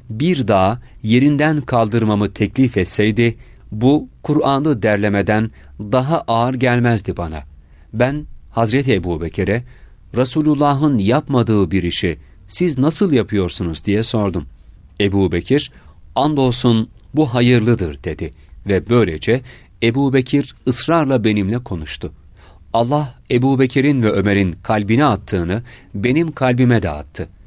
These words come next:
Böylece Kur'an'ı deri parçalarından, beyaz ve ince taşlardan, kürek kemiklerinden, hurma liflerinden ve kişilerin göğüslerinden derlemeye başladım. Hatta Berae suresinin sonunu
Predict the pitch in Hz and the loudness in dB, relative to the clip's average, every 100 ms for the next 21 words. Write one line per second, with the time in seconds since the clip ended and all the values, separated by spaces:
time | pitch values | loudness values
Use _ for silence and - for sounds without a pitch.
0 | - - 90 110 107 87 - 87 - 104 | -20 -14 0 2 4 2 -2 -6 -6 -6
1 | - 92 98 139 - - - 110 131 156 | -2 -2 0 -2 -8 -20 -4 0 0 2
2 | 127 101 110 98 92 85 82 87 - - | 0 0 0 0 0 -2 -4 -6 -12 -20
3 | - 101 117 127 147 123 127 120 - 110 | -6 0 2 2 0 2 2 0 0 0
4 | 107 120 - 87 - 87 80 90 104 120 | 2 0 -2 -6 -4 -6 -4 -2 -4 -6
5 | - - - 147 151 151 - 110 98 98 | -14 -20 -4 0 2 0 -2 -2 -2 -2
6 | 90 80 80 92 - - - - 139 147 | -2 -4 -4 -6 -8 -18 -8 0 2 4
7 | 170 135 - 101 90 82 85 98 - - | 2 0 0 0 0 -2 -4 -6 -10 -18
8 | - 110 110 - 135 147 139 135 147 101 | -4 0 0 0 0 2 4 4 4 2
9 | 98 95 - 98 92 92 98 117 - - | 2 2 0 0 2 0 0 -2 -10 -18
10 | - 107 120 120 110 98 73 82 - 87 | -4 0 2 2 2 0 -2 -8 -8 -8
11 | 82 - - - - - - 113 - 120 | -8 -12 -20 -20 -20 -16 -4 -4 0 2
12 | 104 - - - 101 117 117 123 147 139 | 0 -4 -16 -8 -2 0 2 4 2 0
13 | 127 113 110 110 104 90 - 101 95 117 | 0 2 0 0 0 0 -2 0 0 0